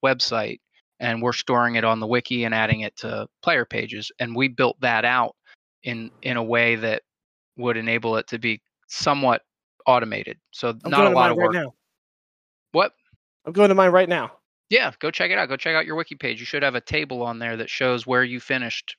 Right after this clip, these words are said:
Speaker 1: every month, as
Speaker 2: It
Speaker 1: long as you were in the
Speaker 2: does.
Speaker 1: top fifty. And that's, that's automated. So every month I just have
Speaker 2: Sweet.
Speaker 1: to copy all the, copy all the stuff off their website one time. It takes me maybe five minutes, and everybody's player page is updated.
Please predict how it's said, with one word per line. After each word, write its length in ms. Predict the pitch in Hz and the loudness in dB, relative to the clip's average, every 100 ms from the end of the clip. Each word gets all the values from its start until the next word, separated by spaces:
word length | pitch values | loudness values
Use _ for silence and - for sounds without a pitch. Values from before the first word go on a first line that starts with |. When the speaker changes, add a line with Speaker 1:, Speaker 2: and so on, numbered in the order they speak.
| - | -4
Speaker 1:
every 240 | 117 117 | -2 -2
month, 320 | 117 131 113 - - - _ - | 0 0 -2 -8 -20 -20 _ 2
as 80 | 151 | 6
Speaker 2:
It 20 | |
Speaker 1:
long 160 | 156 147 | 6 4
as 80 | |
you 80 | 135 | 2
were 160 | 143 139 | 4 4
in 120 | 131 | 2
the 60 | 127 | 0
Speaker 2:
does. 80 | |
Speaker 1:
top 240 | 156 131 - | 0 0 -2
fifty. 480 | 135 123 - - - _ _ _ _ _ _ - | -4 -4 -8 -18 -20 _ _ _ _ _ _ -4
And 120 | 160 | -2
that's, 240 | 160 - - - - - | -2 -4 -18 -20 -14 -2
that's 220 | 156 170 | 0 4
automated. 500 | 165 135 110 107 107 | 4 4 -2 -10 -10
So 400 | - 127 120 117 - | -4 -2 -2 -4 -2
every 240 | 143 156 | 0 0
month 280 | 147 139 139 - - | 0 0 -2 -10 -4
I 100 | 131 | -2
just 200 | 123 123 | -2 -2
have 160 | 139 127 | 0 0
Speaker 2:
Sweet. 100 | - | 0
Speaker 1:
to 140 | 123 113 _ _ _ - | -2 -6 _ _ _ 0
copy 360 | 143 127 143 | 0 2 2
all 240 | 127 135 135 | 4 4 4
the, 320 | 131 127 123 - | 0 0 -4 -2
copy 280 | 147 147 151 | 0 2 0
all 80 | |
the 40 | 139 | 0
stuff 280 | - 139 - | 0 -2 0
off 160 | 127 | -4
their 120 | - 120 | -2 0
website 440 | 131 - 143 131 | -2 0 -2 -2
one 280 | 127 139 135 | -2 -4 -2
time. 360 | 147 135 135 | -2 0 -2
It 100 | 123 | -4
takes 320 | - 131 - 143 | -8 -10 -8 -10
me 140 | 131 | -8
maybe 320 | 127 117 107 | -6 -8 -10
five 400 | - 120 123 120 | -4 0 0 -2
minutes, 340 | 127 131 135 - | -4 -6 -6 -10
and 180 | 127 117 - | -14 -8 -4
everybody's 460 | 127 131 135 127 | -4 -2 -2 -2
player 280 | - 127 120 | -4 -4 -4
page 300 | - 117 110 | -4 -6 -6
is 100 | 113 | -6
updated. 460 | 107 - 117 120 | -6 -6 -8 -8